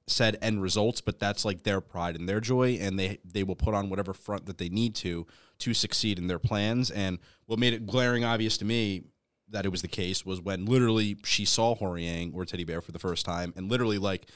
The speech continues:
it was just emotionless, like, "Oh, you got bigger." You know, it's like, if she genuinely had those feelings for him, it would have been, like, a hug and, "Oh my God," and all this stuff. Like,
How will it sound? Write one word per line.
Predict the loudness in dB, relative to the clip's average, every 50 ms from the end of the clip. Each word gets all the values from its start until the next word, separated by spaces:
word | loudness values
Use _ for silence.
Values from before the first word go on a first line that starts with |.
| -20 -20 -6 0
it | 4
was | 6 6 6
just | 4 4
emotionless, | 2 2 4 4 4 4 2 0 0 -2 -2 -2 -2
like, | -2 -4 -2
"Oh, | 0 0 2 2
you | 2 0
got | 0 0 -2
bigger." | -2 -4 -4 -4 -4 -6 -6 -8 _ _ _ _
You | 0 2
know, | 6 6 6 6
it's | 6 4 4
like, | 4 2 2 2
if | 0 2
she | 2 2 2
genuinely | 4 4 4 4 4 2 2 0 0
had | 0 0 0
those | 0 -2 -2
feelings | 0 2 2 4 4 2 0
for | -2 -4 -4 -4 -2
him, | -2 -4 -6 -8 -16 -20 -20 -20 -4 _
it | 2 2 4
would | 6 6 6
have | 4 4 4
been, | 4 4 6 6
like, | 6 4 4 4 2
a | 2 0
hug | 2 2 2 2 2 4 2
and, | 2 4
"Oh | 6 6 6
my | 6 6 4
God," | 4 6 6 6 6
and | 6 4
all | 4 4
this | 4 4
stuff. | 2 2 2
Like, | 0 -2 -2